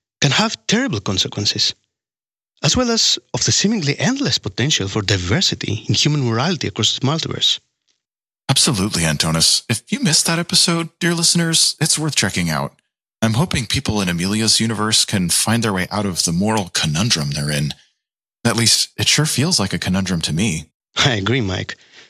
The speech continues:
Speaker 1: Best of luck to Amelia and all the citizens of the United States of Florida.
Speaker 2: In today's episode, we have a bit of a first on Future Diaries,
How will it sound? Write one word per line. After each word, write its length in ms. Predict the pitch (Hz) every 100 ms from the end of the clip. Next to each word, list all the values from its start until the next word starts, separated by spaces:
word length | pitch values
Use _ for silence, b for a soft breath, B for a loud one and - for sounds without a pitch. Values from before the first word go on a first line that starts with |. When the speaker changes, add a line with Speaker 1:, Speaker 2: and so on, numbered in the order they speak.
| B B _ -
Speaker 1:
Best 220 | - -
of 160 | -
luck 180 | 160 226
to 80 | 117
Amelia 440 | 98 98 175 101
and 260 | 92 101 -
all 140 | 131 180
the 120 | 147
citizens 440 | 127 107 117 107
of 80 | -
the 80 | 110
United 320 | 104 107 -
States 240 | - 104
of 80 | 104
Florida. 500 | - 101 101 92 101 - _ _ _ _ _ _ _ _ _ _ _
Speaker 2:
In 100 | 147
today's 360 | 147 175 262 277
episode, 500 | 104 107 95 92 90 _ _ -
we 80 | 135
have 180 | -
a 60 | -
bit 120 | 247
of 100 | 185
a 40 | 104
first 400 | - 110 92 -
on 100 | 80
Future 280 | - 82 78
Diaries, 540 | 73 71 65 - -